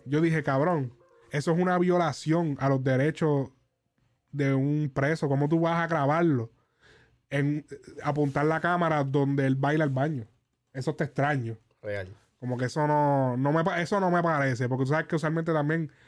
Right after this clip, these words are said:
Speaker 2: Pero lo hacen porque tienen que, ellos tienen que estar, lo, lo hacen de que se haga público
Speaker 1: Porque,
Speaker 2: son
Speaker 1: por
Speaker 2: otros
Speaker 1: ejemplo,
Speaker 2: veinte pesos.
Speaker 1: si tú veías la del Chapo,
Speaker 2: Ajá.
Speaker 1: la del Chapo teni-, se veía pa'l baño,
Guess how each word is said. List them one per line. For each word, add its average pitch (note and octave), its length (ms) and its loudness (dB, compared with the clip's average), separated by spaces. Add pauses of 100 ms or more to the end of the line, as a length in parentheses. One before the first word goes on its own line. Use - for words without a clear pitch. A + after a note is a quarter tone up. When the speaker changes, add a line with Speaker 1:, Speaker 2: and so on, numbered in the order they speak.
(600)
Speaker 2:
Pero C#3+ 220 0
lo A#2+ 200 2
hacen C#3 320 -4
porque A2+ 640 -4
tienen B2 260 -6
que, B2+ 240 -4
ellos B2+ 200 -4
tienen D3+ 260 -6
que D3 160 0
estar, C#3 300 -2 (640)
lo, D3+ 400 2
lo D3+ 300 4
hacen D3+ 320 -2
de C3 120 -2
que C3+ 140 -4
se C#3 180 0
haga D#3+ 340 0
público E3+ 520 0
Speaker 1:
Porque, E3 120 2
Speaker 2:
son E3+ 80 2
Speaker 1:
por - 60 4
Speaker 2:
otros - 100 2
Speaker 1:
ejemplo, C#3+ 200 2
Speaker 2:
veinte C3 260 -2
pesos. A2 260 -2
Speaker 1:
si F#3 80 -2
tú F3 160 4
veías G3 220 2
la G#3 100 2
del E3+ 160 2
Chapo, E3 640 -2 (560)
Speaker 2:
Ajá. A2+ 400 -8
Speaker 1:
la D3+ 180 0
del D#3 160 0
Chapo F#3 320 -2
teni-, D#3+ 320 -2
se D#3 320 -4
veía D3+ 340 0
pa'l G#3 140 0
baño, D3 560 -2